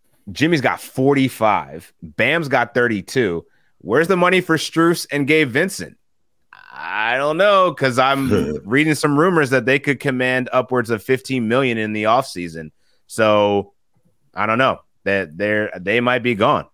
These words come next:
Speaker 2: Yeah, and then also, uh, Victor Oladipo's got a player option for nine and a half. Um,
Speaker 1: I mean, he's
Speaker 2: I don't
Speaker 1: probably gonna
Speaker 2: think
Speaker 1: take that.
Speaker 2: he, yeah, he ain't turning that down. <laughs> You know, he, he's not turning, I don't think anybody would turn that down,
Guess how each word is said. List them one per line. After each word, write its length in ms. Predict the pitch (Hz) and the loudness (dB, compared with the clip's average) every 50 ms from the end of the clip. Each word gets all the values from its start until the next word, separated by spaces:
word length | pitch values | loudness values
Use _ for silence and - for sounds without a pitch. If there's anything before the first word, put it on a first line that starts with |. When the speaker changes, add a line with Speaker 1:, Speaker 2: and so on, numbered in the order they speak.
| _ _ _ _ _ _ _ _ _ _ _ _ _ _ _ _ _ _ _ _ _ _ _ _ _ _ | _ _ _ _ _ _ _ _ _ _ _ _ _ _ _ _ _ _ _ _ _ _ _ _ _ _
Speaker 2:
Yeah, 180 | - 87 92 95 | -2 0 2 2
and 100 | 90 85 87 | 2 0 0
then 120 | 85 85 | -2 -2
also, 720 | 82 85 98 113 110 - - 104 92 - 107 - - - _ _ _ _ _ _ _ _ _ _ | 0 0 0 0 0 0 0 2 2 4 2 0 -4 -12 _ _ _ _ _ _ _ _ _ _
uh, 180 | 87 87 87 80 | -2 -2 0 0
Victor 300 | 69 95 107 104 - 101 | 0 0 -2 2 2 2
Oladipo's 640 | 104 98 87 80 82 92 107 107 - 90 87 80 - | 4 4 2 2 2 0 -2 0 0 0 0 0 0
got 160 | 101 87 82 | 0 0 0
a 60 | 80 | -2
player 340 | - - - 110 98 85 82 | -4 -2 -2 0 0 2 0
option 480 | 85 92 98 - - - - 82 82 | 0 0 -2 -4 -8 -10 -12 -12 -12
for 180 | 80 - - 87 | -12 -10 -10 -6
nine 300 | 82 85 90 92 95 87 | -4 -2 0 0 0 0
and 80 | 80 78 | -2 -4
a 80 | 78 | -4
half. 440 | 82 90 85 82 73 71 - - _ _ _ _ | -4 -4 -4 -4 -4 -8 -12 -20 _ _ _ _
Um, 520 | 82 80 80 78 78 80 78 76 73 - _ _ _ _ _ _ _ _ _ _ _ _ | -8 -6 -4 -4 -2 -2 -4 -6 -6 -10 _ _ _ _ _ _ _ _ _ _ _ _
Speaker 1:
I 80 | 107 | -2
mean, 140 | 107 107 104 | -2 0 0
he's 120 | 113 113 110 | -2 -2 -2
Speaker 2:
I 100 | 123 110 | 0 0
don't 140 | 101 113 101 | 0 0 0
Speaker 1:
probably 200 | - 104 117 107 | 0 0 -2 -2
gonna 40 | - | -2
Speaker 2:
think 160 | 107 - 71 - | -4 -8 -12 -12
Speaker 1:
take 60 | - | -12
that. 160 | 80 76 73 - - | -12 -12 -12 -12 -8
Speaker 2:
he, 140 | 82 95 117 - | -4 -4 -4 0
yeah, 180 | 101 101 87 87 | 0 0 2 2
he 140 | 87 98 107 | 2 2 2
ain't 200 | 107 101 95 - | 0 -2 -2 -2
turning 260 | - 101 98 90 85 | -2 0 0 2 2
that 280 | 85 90 90 170 165 - | 2 0 0 0 -2 -4
down. 200 | 80 78 160 - | -4 -6 -8 -6
<laughs> 1000 | - - - 156 - - 160 160 - - 131 139 120 - - - - 139 196 196 | -6 -4 -4 -2 0 2 2 2 2 2 2 0 -2 -2 -4 -4 -2 -2 -2 0
You 80 | 110 | 0
know, 240 | 110 101 98 98 104 | 2 2 2 2 2
he, 140 | 123 120 - | 2 2 2
he's 120 | 113 113 | 2 2
not 240 | 123 127 113 104 175 | 2 0 0 0 0
turning, 280 | - 113 107 101 98 98 | -2 0 0 0 0 0
I 140 | - 107 120 | 0 0 2
don't 80 | 123 117 | 2 2
think 160 | 113 110 - | 0 0 0
anybody 420 | 131 143 135 117 107 104 98 95 | 0 0 2 2 2 2 2 2
would 160 | 92 90 87 - | 2 2 0 0
turn 220 | - 98 92 87 | -2 -2 -2 0
that 220 | 85 82 82 - | 0 -2 -4 -4
down, 240 | - 87 82 78 73 | -6 -6 -6 -6 -8